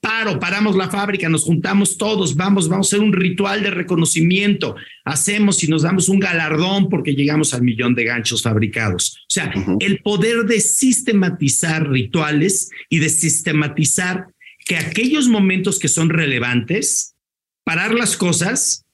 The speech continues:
Speaker 1: y, y crear ese ritual. Yo creo que es poderosísimo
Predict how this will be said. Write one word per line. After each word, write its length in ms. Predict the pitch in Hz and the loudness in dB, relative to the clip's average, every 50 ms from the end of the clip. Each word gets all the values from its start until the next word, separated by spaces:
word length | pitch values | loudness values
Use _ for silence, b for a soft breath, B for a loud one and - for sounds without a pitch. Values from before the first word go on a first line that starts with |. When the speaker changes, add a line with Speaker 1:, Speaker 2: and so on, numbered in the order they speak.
| _ _ _ _ _ _ _ _ _ _ _ | _ _ _ _ _ _ _ _ _ _ _
Speaker 1:
y, 260 | 175 170 160 160 160 - - _ | -2 0 0 0 -2 -6 -4 _
y 160 | 165 - - | -2 -2 -2
crear 520 | - 175 160 160 160 165 175 175 165 160 - | -2 -2 -2 -2 -2 -2 -2 -2 -2 -4 -4
ese 240 | - 165 - - 170 | -4 -4 -2 -2 0
ritual. 600 | 151 135 131 123 - - 147 131 120 117 120 110 | 0 0 0 0 0 -2 -2 0 2 0 0 0
Yo 140 | 110 160 165 | 0 0 0
creo 140 | 180 202 175 | 0 0 2
que 100 | - 196 | 0 0
es 100 | 190 - | -2 -2
poderosísimo 960 | - - 170 143 139 131 123 - - - 170 - - - 165 165 160 - B | -2 -2 -2 0 0 0 0 -2 0 0 0 0 2 2 2 4 2 0 B